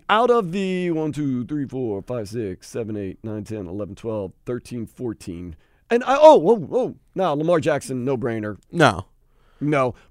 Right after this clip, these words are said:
Speaker 1: But San Francisco forty-niners, hell yes.
Speaker 2: Oh,
Speaker 1: Mister
Speaker 2: yeah.
Speaker 1: Irrelevant.
Speaker 2: Oh, yes.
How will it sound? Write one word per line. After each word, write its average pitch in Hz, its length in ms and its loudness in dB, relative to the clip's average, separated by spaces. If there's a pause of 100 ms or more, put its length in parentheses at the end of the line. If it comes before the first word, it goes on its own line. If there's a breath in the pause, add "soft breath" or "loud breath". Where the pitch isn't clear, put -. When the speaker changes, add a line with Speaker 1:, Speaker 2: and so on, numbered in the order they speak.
(180)
Speaker 1:
But 185 380 2 (200)
San 147 280 0
Francisco 160 480 4
forty-niners, 156 840 2 (320)
hell 131 380 0
yes. 139 600 0 (580)
Speaker 2:
Oh, 214 140 12
Speaker 1:
Mister 143 220 10
Speaker 2:
yeah. 156 340 12
Speaker 1:
Irrelevant. 196 500 6
Speaker 2:
Oh, 196 240 12
yes. 143 960 4